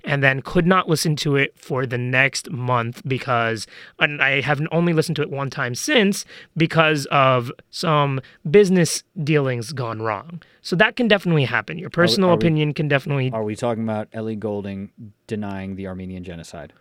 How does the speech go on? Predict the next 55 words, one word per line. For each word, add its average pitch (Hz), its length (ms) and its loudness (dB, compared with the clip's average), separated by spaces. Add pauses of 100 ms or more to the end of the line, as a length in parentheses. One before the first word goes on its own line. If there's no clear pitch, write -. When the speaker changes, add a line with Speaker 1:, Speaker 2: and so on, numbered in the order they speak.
Speaker 1:
<laughs> - 40 -2 (1400)
It 196 120 6
was 226 140 6
very 220 300 8
Speaker 2:
That 202 100 8
never - 140 6
Speaker 1:
individual. 156 460 6
Speaker 2:
happened. 156 120 0
That 170 160 6
Speaker 1:
That, 180 120 6
Speaker 2:
never 175 120 -8
Speaker 1:
that, 165 60 -8
first 233 140 6
of 214 40 2
Speaker 2:
happened. - 20 6
Speaker 1:
all, 190 80 8
that 175 120 4
didn't 165 180 6
happen. 135 380 2
Speaker 2:
Nah. 151 140 -6 (100)
Speaker 1:
But 190 440 4
second 202 220 4
of 175 80 4
all, 165 100 8
it 165 80 4
was 156 140 2
very 151 320 4
individual 135 420 0
and 127 80 0
on 127 100 0
a 123 60 -2
much 139 380 -2
smaller 113 360 -2
scale. - 320 -12 (360)
But 180 640 6
the 220 160 4
artist 320 280 6
is 233 100 0
pretty 165 220 4
big 170 480 4 (160)
and 214 360 4 (180)
followed 180 420 2
me 175 80 2
and 160 80 4
unfollowed 156 420 0
me 143 220 0
for 139 200 -4
thirty 147 300 -2
seconds 139 320 -2
last 113 200 -4
night. 117 240 -8 (240)
But 196 120 -2
regardless, 214 640 6
Speaker 2:
Wait, 117 320 -2
what? 98 500 -4